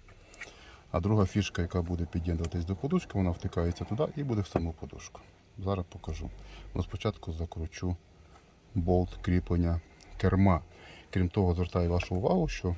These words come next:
потрібно зважати ось на ці позначки, для того, щоб кермо стояло рівно, після того, щоб ви не їхали, там кермо в якусь сторону не кривило. Так що так.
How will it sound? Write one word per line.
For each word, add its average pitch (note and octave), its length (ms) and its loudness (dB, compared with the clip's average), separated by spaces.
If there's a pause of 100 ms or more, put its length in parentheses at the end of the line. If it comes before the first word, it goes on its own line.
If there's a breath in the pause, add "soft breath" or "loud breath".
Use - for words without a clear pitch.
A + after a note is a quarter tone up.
(140)
потрібно F#2+ 360 -2
зважати F2 520 -2
ось F2+ 180 -4
на F2 100 -2
ці - 180 -12
позначки, E2+ 680 -6 (220)
для F#2+ 80 -6
того, G2 240 -2
щоб E2+ 280 -6
кермо G#2 220 0
стояло E2+ 340 -2
рівно, F2 280 2 (500 loud breath)
після - 180 -14
того, E2+ 160 0
щоб D#2+ 140 -6
ви F2 140 2
не F2+ 160 6
їхали, F2+ 320 2
там E2 120 0
кермо E2 220 2
в - 20 2
якусь E2 220 -2
сторону D#2+ 300 -2
не D2+ 240 -2 (480 soft breath)
кривило. D2+ 440 -2 (100)
Так - 180 -8
що E2+ 100 -8
так. - 300 -10